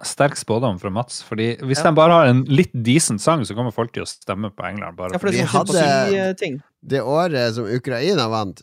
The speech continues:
Speaker 3: så hadde jo England den nest beste låten, han der, eh, langhåra hippien med Space-låten. Det var sinnssykt bra.
Speaker 2: Ja, stemmer.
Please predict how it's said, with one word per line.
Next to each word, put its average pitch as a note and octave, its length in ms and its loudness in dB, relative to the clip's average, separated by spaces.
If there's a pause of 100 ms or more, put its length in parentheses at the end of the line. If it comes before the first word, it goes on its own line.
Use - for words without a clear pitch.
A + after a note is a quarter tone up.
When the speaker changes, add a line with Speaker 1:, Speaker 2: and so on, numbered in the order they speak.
Speaker 3:
så A#2 240 -4
hadde B2 240 -4
jo G2 80 -4
England F2+ 480 -6
den F2+ 80 -8
nest G2 240 -6
beste F2 320 -12 (240)
låten, F2 400 -10 (160)
han E2 160 -16
der, E2+ 240 -8
eh, E2 200 -10
langhåra F2 600 -6
hippien D#2+ 480 -10 (240)
med D#2+ 480 -14
Space-låten. F#2 960 -10
Det D2 80 -20
var E2+ 240 -12
sinnssykt F#3+ 720 -4
bra. A3+ 80 -4
Speaker 2:
Ja, G#3+ 500 -2
stemmer. E3 640 -6